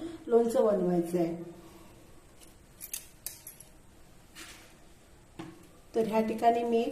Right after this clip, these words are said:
ठेचून घेतलेली मोहरी आहे बघा, तुम्ही इथे मोहरीची डाळ पण वापरू शकता. लाल तिखट आहे, मीठ आहे, लसूण,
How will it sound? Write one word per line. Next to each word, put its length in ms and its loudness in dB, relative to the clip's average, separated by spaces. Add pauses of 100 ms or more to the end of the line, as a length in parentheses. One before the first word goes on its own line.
(420)
ठेचून 360 -2
घेतलेली 420 -2 (140)
मोहरी 260 0
आहे 200 2
बघा, 480 -2 (1300)
तुम्ही 180 0
इथे 180 -2
मोहरीची 460 6
डाळ 220 4
पण 160 0
वापरू 320 2
शकता. 640 -2 (920)
लाल 260 4 (100)
तिखट 320 -4
आहे, 140 2 (720)
मीठ 300 2
आहे, 220 4 (680)
लसूण, 600 4